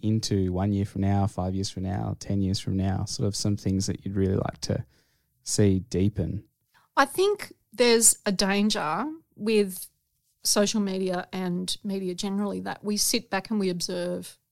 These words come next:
Speaker 2: and we don't engage. We think those things are happening to somebody else, or,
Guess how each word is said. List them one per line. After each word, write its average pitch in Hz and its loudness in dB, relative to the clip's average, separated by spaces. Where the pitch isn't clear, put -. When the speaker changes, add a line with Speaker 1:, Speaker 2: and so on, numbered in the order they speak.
Speaker 2:
and 190 0
we 185 -2
don't 185 -2
engage. 185 -8
We 214 0
think 226 2
those 196 2
things 185 -4
are 190 -6
happening 190 -2
to 180 -2
somebody 196 -4
else, 190 -2
or, 185 -4